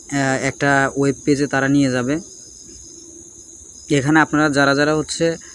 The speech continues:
আহ, জয়েন করতে চান, অবশ্যই আপনাদের ডক এবং নট যে কোনো দুইটা টোকেন থাকতে হবে। তারপরে হচ্ছে, আহ, এখানে ই করতে হবে। যেহেতু আমার কাছে ডক এবং নট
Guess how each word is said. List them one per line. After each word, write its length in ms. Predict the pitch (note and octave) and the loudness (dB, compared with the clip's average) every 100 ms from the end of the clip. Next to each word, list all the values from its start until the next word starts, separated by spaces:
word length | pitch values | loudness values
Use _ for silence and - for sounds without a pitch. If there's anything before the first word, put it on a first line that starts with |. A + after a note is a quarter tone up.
| - - A#2 | -20 -10 -4
আহ, 560 | A2+ A2 G2+ - A#2+ | -2 -2 -4 -10 -8
জয়েন 260 | A#2+ C#3 D3+ | 0 2 4
করতে 240 | D#3+ C3 | 2 2
চান, 280 | A#2 A#2 A#2+ - | -2 -4 -4 -4
অবশ্যই 580 | C#3 D3+ - F3 F3 E3+ | -2 -2 -2 0 2 2
আপনাদের 460 | C3+ C3 C3+ B2+ | 0 -2 -2 -2
ডক 280 | A#2+ C3 C#3+ - | 0 0 -2 -6
এবং 260 | A2+ A#2 C3 | -6 -4 -2
নট 320 | B2 B2 A#2 - | 0 0 -2 -4
যে 220 | A#2 C3 B2 | -4 -2 0
কোনো 200 | C3 C3 | 0 0
দুইটা 240 | A#2+ A#2+ | -2 -4
টোকেন 260 | B2 A#2 B2+ | -4 -4 -4
থাকতে 280 | B2+ - | -6 -8
হবে। 180 | A#2 B2+ | -6 -6
তারপরে 320 | B2+ A2+ A#2 | -6 -6 -4
হচ্ছে, 280 | A#2 - D#3 | -6 -6 -10
আহ, 1000 | F3 - - - - - - A2+ A2 - | -10 -18 -20 -20 -20 -12 -4 -2 -2 -4
এখানে 300 | A#2 A#2+ B2 | -4 -2 -2
ই 40 | |
করতে 260 | A#2+ A2+ - | -2 -6 -6
হবে। 180 | G#2+ A2+ | -6 -4
যেহেতু 300 | C3 C3 C#3 | -4 -2 0
আমার 240 | C3 C3+ | 0 0
কাছে 240 | C3+ - C#3+ | -2 -4 -4
ডক 300 | B2+ C3 C3 | 0 0 0
এবং 300 | C3+ C#3 C3 | 0 0 0
নট 240 | B2 B2 | 0 -2